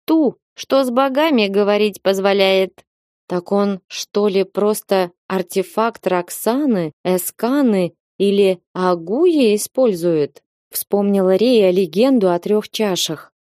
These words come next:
о том, как поспорили боги и решили сотворить чаши, чтобы узнать мнение людское. «А то, хрыч старый, а гонору-то, гонору!» «А вы откуда это всё знаете?»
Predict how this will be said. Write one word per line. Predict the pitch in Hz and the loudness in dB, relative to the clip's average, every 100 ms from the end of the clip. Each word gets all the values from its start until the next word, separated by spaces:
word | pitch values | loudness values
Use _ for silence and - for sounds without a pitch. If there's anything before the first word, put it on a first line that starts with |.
| - | -10
о | 165 | -8
том, | 170 214 262 240 _ | -2 0 0 -2 _
как | - 226 | -6 -4
поспорили | - - - 320 240 190 180 | -2 -4 0 2 2 4 2
боги | 175 180 311 262 190 151 _ - | 2 0 0 0 0 -2 _ -4
и | 240 | 0
решили | 233 247 349 294 | 0 0 2 0
сотворить | 233 208 180 196 285 - | 0 -2 -2 -2 -2 -6
чаши, | - 320 247 - 147 135 _ | -4 -2 -2 -2 -6 -10 _
чтобы | - 185 180 220 | -4 -2 0 0
узнать | 277 262 214 151 | 2 2 0 0
мнение | 175 214 220 156 143 | 0 2 2 0 0
людское. | 160 208 - 185 156 135 - _ _ - | 0 -2 -4 -2 0 -2 -6 _ _ -4
«А | 311 | -4
то, | 311 - 240 254 - _ | 0 2 2 0 -4 _
хрыч | - 269 262 185 - | -6 -2 0 -2 -4
старый, | - - 226 190 160 147 _ _ | -6 -2 0 0 -2 -4 _ _
а | 190 196 | -4 -4
гонору-то, | 185 220 320 277 202 190 - 165 143 _ - | -2 0 2 2 2 0 0 -2 -4 _ -10
гонору!» | 190 214 311 392 269 202 180 156 - _ _ _ 190 | -2 0 2 2 2 2 0 -2 -8 _ _ _ -4
«А | 220 | 0
вы | 320 240 | 2 0
откуда | - - 240 | -2 -2 0
это | 202 190 | 2 0
всё | 185 - | -4 -2
знаете?» | 196 214 240 180 - 147 135 | -2 0 0 0 -4 -8 -8